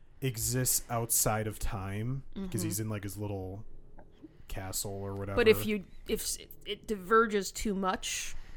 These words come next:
Speaker 2: it, like, fucks everything up,
Speaker 1: Right,
Speaker 2: right?
Speaker 1: if it, if it starts to diverge too much, then I think other timelines are created or something again.
Speaker 2: And that's kind of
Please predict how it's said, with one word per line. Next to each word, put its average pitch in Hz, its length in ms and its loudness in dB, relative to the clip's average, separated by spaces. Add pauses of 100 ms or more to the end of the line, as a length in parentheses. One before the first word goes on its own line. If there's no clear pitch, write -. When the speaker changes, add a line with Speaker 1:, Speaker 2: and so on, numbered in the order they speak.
(220)
Speaker 2:
it, 208 100 -4
like, 175 180 -6
fucks - 240 -6
everything 160 340 -8
up, 143 120 -2
Speaker 1:
Right, 127 160 2
Speaker 2:
right? 131 160 4
Speaker 1:
if 147 160 4
it, 160 60 2
if 143 120 0
it 147 80 -2
starts 180 280 2
to 170 60 0
diverge 147 440 4
too - 180 2
much, 123 380 0
then 123 120 2
I 113 80 0
think - 320 4
other 123 220 2
timelines 110 680 0
are 101 100 -2
created 87 680 -4
or 90 100 -8
something 90 440 -6
again. 92 260 -4
Speaker 2:
And 156 200 4
that's 208 380 6
kind 202 320 2
of 185 200 -4